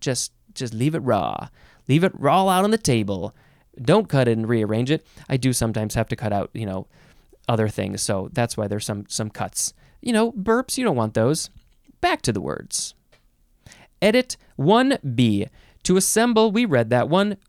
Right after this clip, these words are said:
One C. To alter, adapt, or refine, especially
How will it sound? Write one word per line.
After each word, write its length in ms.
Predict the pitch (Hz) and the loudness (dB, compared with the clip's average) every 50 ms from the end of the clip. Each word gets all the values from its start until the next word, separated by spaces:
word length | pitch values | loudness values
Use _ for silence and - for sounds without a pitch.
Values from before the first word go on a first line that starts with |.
| - _ | -20 _
One 500 | - 156 151 208 240 247 262 277 285 240 - | -8 -2 2 2 2 4 2 0 0 -2 -4
C. 540 | - - - - - 170 131 110 98 85 67 135 - _ _ - _ - - | -4 -2 -2 0 2 2 2 2 0 -2 -6 -10 -14 _ _ -20 _ -6 0
To 160 | - 147 143 | 0 0 2
alter, 460 | - 123 113 110 - 139 151 175 175 - | 2 2 2 2 2 0 0 0 0 0
adapt, 540 | - 190 156 120 117 110 117 151 - - - - | 0 0 2 2 0 2 2 0 -2 -6 -6 0
or 240 | - 160 196 214 220 | 2 4 4 4 4
refine, 720 | 180 156 139 - - - 208 214 175 120 113 117 156 180 - _ _ - _ _ _ - | 2 0 -2 -2 -2 0 0 2 2 2 0 0 -2 -4 -6 _ _ -20 _ _ _ 0
especially 800 | 180 202 - - - 233 254 269 - - 220 220 226 220 220 | 0 0 0 0 0 0 0 0 0 0 0 2 2 0 0